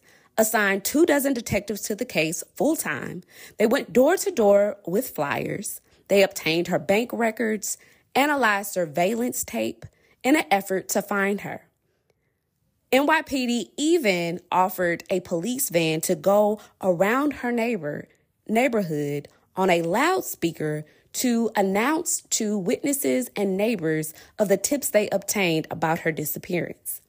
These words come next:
They consulted with a psychic. They got a bloodhound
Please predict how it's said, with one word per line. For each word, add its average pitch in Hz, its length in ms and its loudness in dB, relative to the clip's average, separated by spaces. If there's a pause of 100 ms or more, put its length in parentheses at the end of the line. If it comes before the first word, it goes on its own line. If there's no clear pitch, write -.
(560)
They 226 100 6
consulted 214 680 2
with 190 160 0
a 233 40 -2
psychic. - 680 -4 (500)
They 170 600 2 (240)
got 185 300 2
a 190 140 0
bloodhound 240 1080 -4